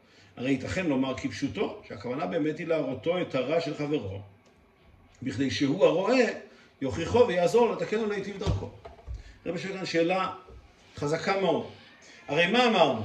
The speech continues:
מה הס-, מה הסיבה שאנחנו, אה, יכולים לומר שכאשר אדם רואה את הרע שבחברו, זה מוכיח שזה, אה, נמצא גם בו? אמרנו, לכאורה אולי הרע הזה נמצא רק בחבר.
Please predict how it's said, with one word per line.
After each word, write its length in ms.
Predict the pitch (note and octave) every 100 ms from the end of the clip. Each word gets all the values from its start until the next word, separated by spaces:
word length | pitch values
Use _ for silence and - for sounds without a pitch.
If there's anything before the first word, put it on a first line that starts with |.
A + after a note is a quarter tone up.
| G2+
מה 320 | E3 C4+ C4 -
הס-, 260 | D3+ -
מה 200 | F3+ A3+
הסיבה 800 | A3 - D#3+ C#3 B2+ F#3+ - - - - _ -
שאנחנו, 680 | - C#3 E3+ - F#3 E3 C#3 - - - _ _ -
אה, 180 | C3+ C3+
יכולים 500 | C3+ C#3 D3+ F#3 F#3
לומר 600 | D3+ D#3 F#3 D#3 C3+ - - - - _
שכאשר 540 | - C#3 C#3 A#2+ F#3+ F#3
אדם 220 | E3+ F3+
רואה 600 | C#3+ C#3+ D#3+ F3 C#3+ G2+ - - _ _ _ _ _ -
את 140 | -
הרע 400 | C3+ B2+ F#3 E3
שבחברו, 640 | - C#3+ D3 D3+ D3 B3 A#3+
זה 100 | F3
מוכיח 400 | E3 G#3+ G#3+ -
שזה, 600 | F3 E3 D3 F3 E3+ E3 - _ _ _ _ _
אה, 420 | C#3+ C#3 C#3 C#3 C#3
נמצא 440 | D3 C#3+ F3 D#3+
גם 160 | D3+ B2
בו? 180 | A#2 - - _ _ _ _ _ _ A2+
אמרנו, 200 | C#3+ D3
לכאורה 300 | C#3+ C3+ E3
אולי 180 | F#3 F3+
הרע 160 | D#3+
הזה 140 | E3+ F3
נמצא 360 | E3 E3+ D#3+
רק 100 | D#3+
בחבר. 420 | E3 D#3 C3 G#2+